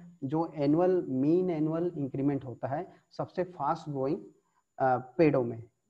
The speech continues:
स्पीशीज है, जो प्रजाति के पेड़ है, उनमें कितना ग्रोइंग होता है? टेन meter cube per hectare होता है। चलिए आगे बढ़ते हैं, ये तीन चीजें, ये तीन फॉर्मूले आपको याद रखने हैं, ठीक है। चलिए तो देखते हैं Next जो है, नाम याद रखना जरूरी था।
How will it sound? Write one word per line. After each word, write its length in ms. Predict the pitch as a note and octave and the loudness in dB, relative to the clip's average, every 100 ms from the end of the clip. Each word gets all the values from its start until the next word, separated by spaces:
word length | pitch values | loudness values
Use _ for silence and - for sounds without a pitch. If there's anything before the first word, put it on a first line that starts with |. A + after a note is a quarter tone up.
| _ D3+ | _ -6
स्पीशीज 580 | D3+ - D3+ D#3 A#2+ - | -4 0 0 0 -8 -10
है, 140 | A2+ | -14
जो 200 | A#2+ B2 - _ - | -14 -16 -20 _ -4
प्रजाति 420 | C#3 C3+ B2+ C3+ | 0 0 0 -4
के 100 | C3 | -6
पेड़ 280 | - B2 A2 | -2 -2 -2
है, 160 | A2+ _ _ _ - | -10 _ _ _ 0
उनमें 240 | C#3 D#3 | 2 2
कितना 240 | D#3+ D#3 | 0 0
ग्रोइंग 280 | D#3+ D#3 D#3+ | 0 0 -2
होता 140 | D#3+ F#3 | -4 -6
है? 140 | E3 | -4
टेन 400 | D3 D3+ F#3+ - - - | -2 0 -2 -6 -10 -6
meter 200 | C#3 - | -4 -4
cube 220 | - D3 C#3 | -4 -4 0
per 120 | D#3 - - _ _ - | -2 -4 -16 _ _ -6
hectare 300 | C#3 - B2 | -4 0 -2
होता 240 | G#2+ A2 A#2+ | -2 -12 -16
है। 140 | B2 _ | -18 _
चलिए 300 | C#3+ A#2+ C#3 _ - _ _ | -6 -4 -8 _ -20 _ _
आगे 200 | D3 E3+ | 4 4
बढ़ते 260 | D3+ - C3 | 2 0 -2
हैं, 80 | C3 | 2
ये 120 | F3+ | 2
तीन 280 | F3+ F#3+ F#3+ | 2 -2 -2
चीजें, 320 | G3 F#3 F#3 | -2 0 2
ये 180 | D#3 D#3 | 2 0
तीन 260 | D#3+ F3 | 2 2
फॉर्मूले 380 | F3 D3+ D#3 E3+ | 0 -4 0 2
आपको 260 | E3+ E3+ F3 | 0 0 0
याद 220 | D#3 D#3 | 2 0
रखने 260 | D#3 E3+ | -4 -4
हैं, 360 | F3+ B3+ - - | -4 -6 -14 -8
ठीक 140 | D3 C3+ | -6 -4
है। 160 | - - - | -8 -8 -4
चलिए 260 | B2 D3+ - _ _ _ _ _ _ - | -2 -4 -14 _ _ _ _ _ _ -6
तो 360 | C#3 D#3+ - - - | -2 -2 -4 -10 -4
देखते 300 | C#3+ C#3+ F3+ | -2 0 0
हैं 340 | C#3 F#3+ - - _ _ _ | 0 -2 -8 -20 _ _ _
Next 380 | C3+ D3+ E3 - | -2 0 -2 -6
जो 140 | C#3+ C3 | -2 0
है, 300 | D3 G3 C#3+ | -2 -4 -2
नाम 260 | C#3+ F#3 | 0 2
याद 180 | F3+ E3 | 2 0
रखना 260 | D#3+ - E3 | -4 -4 -2
जरूरी 320 | D3 D3 D#3 | 0 0 -2
था। 260 | D3+ E3 | -6 -12